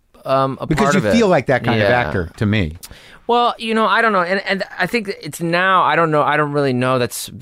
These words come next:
Speaker 1: fallen so out of fashion because I think the way it's been such a misinterpretation of what that acting technique really is, which is really just sort of founded in, and just try to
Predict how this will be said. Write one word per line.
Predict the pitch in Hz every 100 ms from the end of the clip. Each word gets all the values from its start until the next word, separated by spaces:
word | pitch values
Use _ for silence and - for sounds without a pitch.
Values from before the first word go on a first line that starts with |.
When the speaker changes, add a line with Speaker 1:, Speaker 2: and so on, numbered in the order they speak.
| 123 110
Speaker 1:
fallen | - 127 117 117
so | - 139
out | 139
of | 113
fashion | - 110 110 - 107
because | 98 95 107 98
I | 101
think | 95 104
the | 104
way | 95 98 98 98 95 95 90 _
it's | - 98 - 104 - -
been | 113 101
such | - 107 107
a | 95 -
misinterpretation | 95 113 113 - - 110 104 104 92 90 98 98 101 98 85 -
of | 98 92 87 - _
what | 117 104 107 107 - -
that | 101 - _ _ _ _ _ -
acting | 104 101 - 110 101 98
technique | 101 90 107 101 95 - - _ -
really | 110 104 104
is, | 131 110
which | 113
is | 135
really | 170 190 127
just | 117
sort | - 110
of |
founded | - - 113 113 104 95
in, | 98 98 -
and | 98
just | 98 95
try | - 101
to | 95